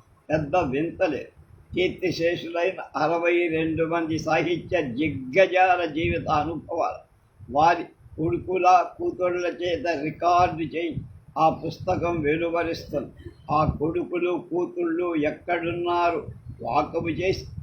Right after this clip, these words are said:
వారి నుంచి సమాచారం రాబట్టడం అంత ఈజీ, ఈజీ కాదు, మాటలు కాదు. దానికి చాలా సహనం ఉండాలి, ఆసక్తి, సంపాదకత్వం వహించే శక్తి ఉంది.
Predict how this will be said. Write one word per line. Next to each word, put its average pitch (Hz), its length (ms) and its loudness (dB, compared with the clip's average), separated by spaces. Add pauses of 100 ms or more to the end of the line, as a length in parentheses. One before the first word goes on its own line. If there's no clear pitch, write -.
(140)
వారి 156 280 4
నుంచి 175 480 -2
సమాచారం 165 1000 0
రాబట్టడం 160 880 0 (280)
అంత 143 200 -2 (140)
ఈజీ, 156 800 0
ఈజీ 175 460 2
కాదు, 151 280 0 (400)
మాటలు 156 400 0
కాదు. - 240 -14 (680)
దానికి 165 400 2 (100)
చాలా 165 320 4
సహనం 170 640 0
ఉండాలి, 165 400 2 (140)
ఆసక్తి, 156 480 0 (520)
సంపాదకత్వం 170 1040 2
వహించే 170 500 -2
శక్తి 165 640 -2
ఉంది. - 180 -8